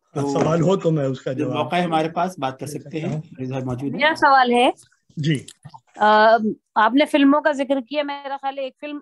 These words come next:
Speaker 3: <clears throat> उन्होंने परदेसी भी बनाई थी, अ, रूस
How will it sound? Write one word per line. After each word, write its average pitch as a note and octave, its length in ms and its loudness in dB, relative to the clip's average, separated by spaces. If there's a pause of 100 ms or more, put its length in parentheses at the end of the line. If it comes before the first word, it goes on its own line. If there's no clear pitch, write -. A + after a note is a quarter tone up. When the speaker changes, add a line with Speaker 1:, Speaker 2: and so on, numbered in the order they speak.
Speaker 3:
<clears throat> D4+ 220 -6 (1000)
उन्होंने A3+ 320 -8
परदेसी G#3 500 -6
भी B3 140 -10
बनाई F3+ 300 -6
थी, A#3+ 140 -18 (840)
अ, G3 40 2 (880)
रूस B3+ 300 0